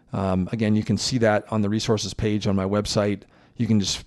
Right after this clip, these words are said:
type in Headspace into any search engine. Uh, they'll take you to their page. They have a great YouTube, free YouTube page that you can reference, and there's a lot of content on there. Um, and they do a good job of just talking about the basics of what meditation is and trying to walk you through,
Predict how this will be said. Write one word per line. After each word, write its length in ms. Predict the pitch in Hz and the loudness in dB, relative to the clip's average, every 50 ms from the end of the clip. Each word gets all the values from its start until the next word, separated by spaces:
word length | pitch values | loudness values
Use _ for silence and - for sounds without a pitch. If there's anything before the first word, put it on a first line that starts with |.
| - - | -12 -6
type 260 | - 113 101 - - | -4 -4 -2 0 0
in 120 | 101 95 | 0 0
Headspace 600 | 80 101 104 92 - - - 92 98 98 - - | 0 -2 -2 -2 -4 -4 -4 -2 -2 -2 -2 0
into 180 | 107 95 98 95 | 0 0 0 0
any 340 | 98 101 101 98 98 98 92 | -2 -2 -2 0 0 -2 -2
search 340 | - - - 101 95 - | -2 -2 -2 -2 -2 -2
engine. 500 | 101 98 98 95 95 101 95 95 95 92 - - - _ _ _ | -2 -2 -2 -2 -2 0 0 0 0 -2 -4 -8 -18 _ _ _
Uh, 300 | - 95 92 90 92 92 90 | -6 -4 -2 -2 -2 -2 -2
they'll 200 | 90 101 101 92 | -2 -2 -2 -2
take 180 | - - 98 92 | -2 -4 -6 -6
you 80 | 92 | -4
to 80 | 87 95 | -4 -4
their 120 | 90 90 | -4 -2
page. 300 | 87 - 101 92 92 90 | -2 -2 -2 -4 -4 -4
They 120 | 101 104 107 | -2 0 2
have 120 | 120 110 | 2 0
a 60 | 110 | 0
great 300 | 98 104 107 110 117 110 | 0 0 0 0 -2 -2
YouTube, 680 | - 98 101 107 117 123 - - 147 135 135 143 147 147 - _ _ _ _ - | -4 -2 0 2 2 2 4 6 6 8 8 6 4 0 -6 _ _ _ _ -20
free 500 | - - - 120 117 123 131 131 135 139 - | -16 -6 -2 0 2 2 2 2 0 -2 -2
YouTube 540 | - 110 110 123 123 - 127 131 131 139 135 | -2 0 0 0 2 2 2 4 4 4 2
page 400 | - 131 113 117 139 165 - - | 2 2 2 0 0 -2 0 0
that 180 | 120 101 - - | 0 0 0 0
you 100 | 117 107 | -2 0
can 360 | - 107 104 104 101 107 113 | 2 2 2 2 2 2 0
reference, 440 | 113 113 107 - 139 147 147 - - | 0 0 2 2 2 0 0 0 0
and 120 | 101 104 | 2 2
there's 160 | 101 95 101 | 2 2 0
a 20 | 98 | 0
lot 240 | 101 98 98 107 | 0 0 0 0
of 100 | 110 - | -2 -2
content 560 | - - 110 104 104 - - 110 107 107 107 113 | -2 -2 -2 0 -2 -2 -2 -2 0 0 0 0
on 180 | 101 104 104 | 0 2 2
there. 260 | 104 101 107 117 113 - - - - - - - - _ _ - | 2 2 0 0 -2 -4 -8 -18 -20 -20 -20 -20 -20 _ _ -6
Um, 380 | - 107 104 104 101 101 98 - - - _ - | -4 -2 0 2 2 2 0 -2 -6 -14 _ -2
and 100 | - 120 | 2 4
they 80 | 139 143 | 4 6
do 220 | 139 175 180 170 | 6 8 10 10
a 80 | 156 147 | 8 8
good 220 | 135 135 156 135 | 6 4 4 4
job 340 | 117 123 131 120 123 127 123 | 6 4 4 6 6 6 4
of 140 | 117 110 107 | 4 4 4
just 260 | 123 123 - - - | 2 0 0 0 0
talking 300 | - 123 113 113 - 117 | 2 2 2 4 2 2
about 240 | 107 104 104 107 - | 4 4 2 2 0
the 60 | 110 | 0
basics 500 | 92 101 104 110 110 - - 107 - - | 0 0 0 -2 -2 -2 -4 -4 -6 -6
of 220 | - - 101 101 98 | -8 -6 -6 0 0
what 180 | 107 107 101 | 2 2 2
meditation 580 | 104 104 101 95 82 - 104 101 - - 101 95 | 2 0 0 0 -2 -2 -4 -2 -2 -2 -2 -2
is 400 | 107 110 104 101 104 104 98 - | 0 0 0 0 0 0 -2 -6
and 400 | - 98 98 95 95 95 98 95 | -8 -8 -6 -4 -2 -2 -2 -2
trying 320 | - - 113 101 104 101 98 | -2 -2 -2 -2 -2 -2 -2
to 80 | 98 | -2
walk 340 | 92 92 95 92 95 - - | -2 -2 -2 -4 -4 -6 -8
you 80 | 101 92 | -10 -8
through, 460 | - - 95 95 92 92 92 90 | -6 -4 -2 -2 -2 -2 -2 -4